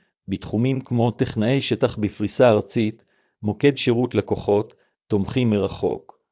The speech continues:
ומחלקת מחקר ופיתוח ליצירת פתרונות מיוחדים להתאמה אישית לצורכי הלקוחות שלנו.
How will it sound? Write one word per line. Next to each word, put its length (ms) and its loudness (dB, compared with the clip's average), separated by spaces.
ומחלקת 640 -2
מחקר 600 2
ופיתוח 540 0
ליצירת 540 0
פתרונות 520 -2
מיוחדים 640 0
להתאמה 420 0
אישית 360 -6
לצורכי 440 0
הלקוחות 520 0
שלנו. 480 -8